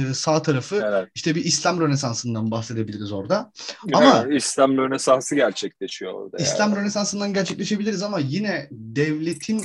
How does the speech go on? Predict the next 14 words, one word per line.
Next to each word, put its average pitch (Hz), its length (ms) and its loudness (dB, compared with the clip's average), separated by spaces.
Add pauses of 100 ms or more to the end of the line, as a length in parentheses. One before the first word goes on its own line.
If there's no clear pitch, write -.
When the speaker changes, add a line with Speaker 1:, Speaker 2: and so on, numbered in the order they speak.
Speaker 1:
işleyişi 170 600 0
açısından 165 720 0
çok - 380 -6
bir, 165 260 -6 (380)
e, 127 40 -2
şeyden 156 420 2
bahsedemeyiz. 147 600 0
Yani, 117 360 -8 (500)
e, 113 40 -10 (760)
hani 135 160 6
Speaker 2:
Yok, 156 120 8
o 143 120 4
tarafta 139 440 2
zaten 127 500 -2